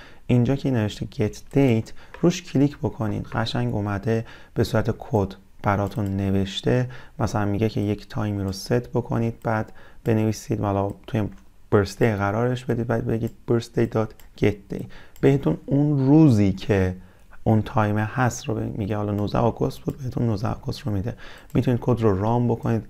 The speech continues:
ادیت بکنید، هر چیز دیگه ای که خواستید اینجا مثلاً بنویسید. من می‌نویسم هجده، رام می‌کنم، هجده رو بهم به عنوان خروجی میده. توضیحات داده قشنگ. اه، خودتون حتماً بیاید اینجا و اینا رو بخونید.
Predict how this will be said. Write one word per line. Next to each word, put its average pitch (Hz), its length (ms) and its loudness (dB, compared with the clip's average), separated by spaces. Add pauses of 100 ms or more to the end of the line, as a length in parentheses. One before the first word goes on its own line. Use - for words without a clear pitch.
ادیت 110 380 0
بکنید، 110 520 -2 (260)
هر 107 200 2
چیز 107 300 -2
دیگه 104 320 2
ای 104 100 2
که 101 140 -4
خواستید 104 440 -4
اینجا 98 540 -2
مثلاً 104 260 -2
بنویسید. 120 380 -2
من 107 140 2
می‌نویسم 101 500 -4
هجده، 101 480 -2
رام 110 240 0
می‌کنم، 123 480 0 (420)
هجده 104 320 2
رو 104 100 0
بهم 101 320 -2 (120)
به 110 100 0
عنوان 95 200 2
خروجی 101 420 -4
میده. 95 260 -6 (460)
توضیحات 135 460 8
داده 135 200 2
قشنگ. 123 600 0 (500)
اه، 101 580 0 (720)
خودتون 139 380 6
حتماً 120 600 0
بیاید 101 300 2
اینجا 110 260 -2
و 120 40 -2
اینا 104 300 0
رو 104 220 -2 (340)
بخونید. 117 320 -2